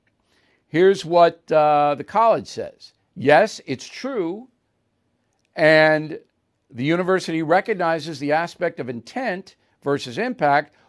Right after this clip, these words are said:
We also must recognize, regardless of intent, if an individual is impacted in a harmful way, action could be taken." So if I call a lady ma'am or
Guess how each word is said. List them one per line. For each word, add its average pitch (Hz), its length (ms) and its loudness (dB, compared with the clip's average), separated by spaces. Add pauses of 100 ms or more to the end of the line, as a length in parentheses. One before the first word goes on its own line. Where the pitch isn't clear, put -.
(140)
We 131 160 -2
also 262 320 4
must 190 220 -2
recognize, 131 640 -4
regardless 165 600 0
of 127 120 -10
intent, 180 360 -8
if 127 140 -12
an 113 80 -8
individual 160 520 -6
is 120 140 -10
impacted 180 640 -4
in 107 100 -10
a 98 80 -10
harmful 120 380 -6
way, 175 320 -4 (260)
action 131 460 0
could 110 240 -14
be 110 140 -14
taken." - 420 -16 (1500)
So 123 200 -4
if - 100 -10
I 208 240 6
call 240 640 0 (720)
a 123 100 -2
lady 147 880 -2 (1080)
ma'am 156 840 -6 (120)
or 123 1000 -8